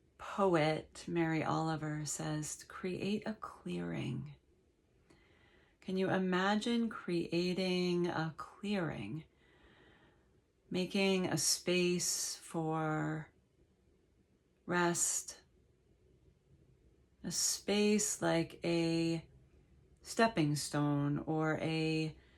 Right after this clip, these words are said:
transitional home as you leave all the bits behind.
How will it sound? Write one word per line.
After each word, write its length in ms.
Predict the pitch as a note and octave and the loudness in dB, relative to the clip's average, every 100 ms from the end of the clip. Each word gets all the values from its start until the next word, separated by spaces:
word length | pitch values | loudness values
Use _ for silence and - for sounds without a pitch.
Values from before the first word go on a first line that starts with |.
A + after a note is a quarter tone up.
| - - - - | -20 -20 -20 -12
transitional 1600 | - - F#3+ F3+ E3 E3+ G3+ - G#3 G3+ G3 F#3 F3+ F3+ E3+ - | -6 0 2 2 0 0 0 0 0 2 2 0 0 -2 -4 -8
home 840 | - - - F#3+ F3+ D3+ C3+ C#3+ D#3 - - _ - _ - _ _ _ _ _ | -20 -18 -8 -2 2 2 0 -4 -6 -12 -20 _ -20 _ -20 _ _ _ _ _
as 320 | E3+ E3+ D#3 | 0 0 2
you 480 | E3+ D#3 D#3+ D#3+ D#3+ - | 0 2 0 -2 -4 -6
leave 840 | E3 F3 F#3+ F#3+ F#3 F3+ F3+ E3+ - | -4 0 2 2 2 2 0 -2 -6
all 460 | E3 F3+ F#3 F#3 F3+ | -2 0 2 2 0
the 160 | D#3+ D#3 | -2 -4
bits 840 | C#3+ D#3 D#3+ - - - - - _ _ _ _ - - _ _ | -4 -4 -4 -6 -4 -4 -4 -8 _ _ _ _ -20 -20 _ _
behind. 760 | D3+ C#3 D#3+ D#3 F3 C#3 D#3 | -6 -4 -2 -2 -4 -6 -8